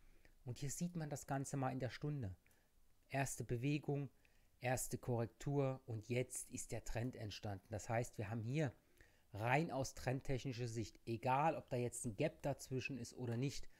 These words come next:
wir haben einen schönen Aufwärtstrend. Was sehen wir jetzt? Wir sehen jetzt gerade die Korrektur im Aufwärtstrend.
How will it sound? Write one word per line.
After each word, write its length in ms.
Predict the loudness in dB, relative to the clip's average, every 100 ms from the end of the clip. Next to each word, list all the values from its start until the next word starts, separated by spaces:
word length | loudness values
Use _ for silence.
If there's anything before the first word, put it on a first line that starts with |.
| -20 _ -10
wir 160 | -2
haben 140 | 0 0
einen 80 |
schönen 300 | 2 2 2
Aufwärtstrend. 840 | 2 -2 0 -4 -4 -12 -10 -12 -14 -8
Was 300 | -4 -2 2
sehen 260 | 4 4
wir 80 | 4
jetzt? 380 | 6 4 0 -2
Wir 100 | -2
sehen 360 | 2 2 4
jetzt 360 | 2 0 -2 -4
gerade 540 | 0 2 4 4 2
die 100 | -2
Korrektur 720 | -2 -2 0 -2 2 6 6 6 -2 -8 2
im 180 | 2
Aufwärtstrend. 920 | 4 2 2 0 -2 -4 -2 0 -2